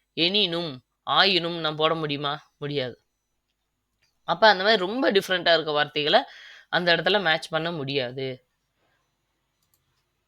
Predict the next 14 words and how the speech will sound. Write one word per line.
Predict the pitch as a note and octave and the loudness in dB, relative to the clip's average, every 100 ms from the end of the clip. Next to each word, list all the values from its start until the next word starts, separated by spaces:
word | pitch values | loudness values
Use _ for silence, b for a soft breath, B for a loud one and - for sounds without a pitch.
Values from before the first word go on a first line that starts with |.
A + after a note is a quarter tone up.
| _ _ _ _ _ _ _ _ _ _ _ _ _ _ _ _ _ | _ _ _ _ _ _ _ _ _ _ _ _ _ _ _ _ _
அடுத்தது | - E3+ E3+ D#3+ | -4 -2 -2 -2
பாருங்க, | C#3+ C3 C3+ F3+ B3 _ _ _ _ _ _ _ _ _ _ _ - | -2 -4 -4 -8 -8 _ _ _ _ _ _ _ _ _ _ _ -4
அவர் | E3+ G#3 A#3+ | 2 4 2
மிகவும் | F#3 E3+ G#3+ A3+ A#3 A#3+ | 2 2 6 4 4 -2
ஏழை, | D#3+ C#3+ E3 E3 D3+ D3+ B2+ - _ _ _ _ | 0 4 4 4 2 0 -4 -14 _ _ _ _
எனினும் | - C#3 D3+ E3 E3+ G#3+ E3+ B2+ _ b b b | -6 -4 -2 -2 -2 -4 -4 -10 _ b b b
அனைவருக்கும் | C#3 F3+ G3 G3+ F#3+ - C#4 A#3+ | -2 0 2 2 2 -2 -4 -2
முடிந்தவரை | D#3+ F3+ F#3+ E3 D3 G3 | -2 -2 0 0 2 0
உதவுவார். | D3+ C#3 C3+ B2 C3 C3+ - - _ _ _ _ _ _ _ _ _ _ | -2 -4 -4 -4 -2 -4 -6 -16 _ _ _ _ _ _ _ _ _ _
அவர் | D3+ F#3 | 2 2
வந்து | G3 A#3+ | 2 2
ரொம்ப | G3+ G#3 A#3+ | 2 2 4
ஏழை | A#3+ D#3+ F3+ F#3+ | 6 6 6 2
தான், | D#3 B2 | 0 -6